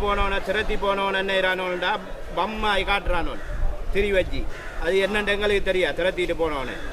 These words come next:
அவ வந்து மீன் பற்றாக்கள் வந்து மாங்கானி, காசாங்கானி, இளங்கோத்துறை, மரம் வந்து ரிங்கோ, மரம் வந்து இந்த பருத்தித்துறை, குச்சவழி, மரம் வந்து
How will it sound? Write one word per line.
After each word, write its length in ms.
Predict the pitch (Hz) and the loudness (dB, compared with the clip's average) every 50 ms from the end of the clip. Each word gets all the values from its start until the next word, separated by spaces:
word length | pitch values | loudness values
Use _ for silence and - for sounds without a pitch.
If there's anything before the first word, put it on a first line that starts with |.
| - - - - - | -6 -6 -6 -6 -2
அவ 360 | - 139 170 202 220 233 220 214 | 0 2 4 4 4 4 4 4
வந்து 380 | 208 208 208 208 208 208 196 | 2 2 2 0 0 0 0
மீன் 240 | 170 196 208 214 208 | 2 0 0 0 0
பற்றாக்கள் 580 | 214 208 - 190 196 196 196 185 185 190 185 185 | -2 -2 -2 0 0 2 2 2 2 0 0 0
வந்து 160 | 180 202 214 | 0 -2 -6
மாங்கானி, 760 | 202 190 185 196 202 214 214 202 196 190 185 190 202 220 233 - - - - - - - - - - | -4 0 2 2 2 2 2 0 0 0 0 0 -2 -2 -4 -6 -8 -10 -10 -12 -12 -12 -8 -2 2
காசாங்கானி, 800 | 170 190 214 208 220 202 196 196 190 185 185 185 196 214 226 202 - - - - - - | 4 4 4 4 2 0 0 0 0 0 0 0 0 -2 -2 -4 -8 -10 -10 -10 -4 -2
இளங்கோத்துறை, 760 | 160 185 208 214 208 208 208 - 185 185 180 185 196 208 220 - - - - - - - - - | 0 2 2 2 0 0 0 0 2 2 2 2 2 0 -2 -4 -8 -10 -8 -8 -6 -6 -4 -4
மரம் 220 | 160 170 175 175 | -2 0 2 2
வந்து 420 | 180 180 175 170 175 170 170 165 160 | 2 2 0 0 2 2 2 2 2
ரிங்கோ, 520 | 175 202 208 220 208 202 196 190 202 202 196 - - - - - - | 0 0 -2 -2 0 2 4 4 4 2 0 -4 -8 -10 -10 -8 -8
மரம் 240 | 160 160 170 175 180 | -6 -4 -2 -2 -2
வந்து 280 | 175 170 170 165 170 165 160 160 160 160 160 156 143 | -2 -2 -2 0 0 2 2 2 2 0 -2 -4 -6
இந்த 140 | 143 147 143 143 143 139 135 135 135 135 127 - - - | -4 -4 -4 -2 -2 -2 -2 -2 -4 -4 -4 -4 -2 -2
பருத்தித்துறை, 640 | 185 185 190 196 202 175 196 190 185 196 202 196 170 156 | -2 -2 -2 -4 -6 -2 0 2 2 2 2 2 0 -2
குச்சவழி, 640 | 196 165 - 226 208 202 190 185 190 208 214 208 - - - - - - - - | -4 -2 0 2 2 2 2 2 2 0 -2 -2 -6 -8 -10 -10 -10 -8 -6 -4
மரம் 240 | 214 196 185 202 196 | -2 0 0 0 0
வந்து 140 | 190 196 | 0 0